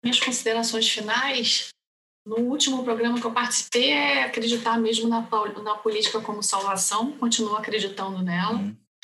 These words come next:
Speaker 1: Eu acho que eu tô um pouco mais otimista, eu acho que a política tá, tá imperando, ou, ou pelo menos a, a,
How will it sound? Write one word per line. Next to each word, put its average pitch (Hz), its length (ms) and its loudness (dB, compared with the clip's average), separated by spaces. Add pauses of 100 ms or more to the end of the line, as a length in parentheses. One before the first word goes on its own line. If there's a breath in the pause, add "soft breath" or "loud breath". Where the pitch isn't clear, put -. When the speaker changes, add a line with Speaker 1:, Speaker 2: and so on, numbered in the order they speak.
(200 loud breath)
Speaker 1:
Eu 220 60 2
acho 240 140 4
que 277 60 2
eu 262 60 0
tô 294 80 -2
um 285 60 0
pouco 277 220 -2
mais 269 180 2
otimista, 247 760 4
eu 196 80 2
acho - 180 2
que 220 60 -2
a 202 60 0
política 208 500 0
tá, 202 460 2
tá 208 180 0
imperando, 196 760 0
ou, 180 460 -2
ou 180 80 -10
pelo 175 240 0
menos 190 320 0
a, 190 80 2
a, 170 840 0